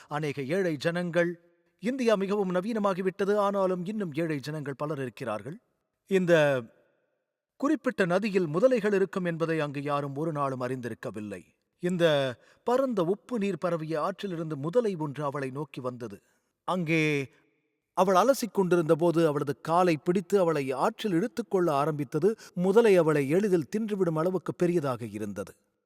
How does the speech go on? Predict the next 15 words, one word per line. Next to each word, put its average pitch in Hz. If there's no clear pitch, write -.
எல்லா 233
விஷயங்களும் 160
அவளுடைய 135
மனதில் 123
ஓடியிருக்கும். 110
இதுபோன்ற 185
திகிலூட்டும் 185
தருணத்தில் 170
உங்கள் 190
மனம் 165
எவ்வளவு 160
விரைவாக 151
இயங்கும் 147
என்பதை 120
யோசியுங்கள். 107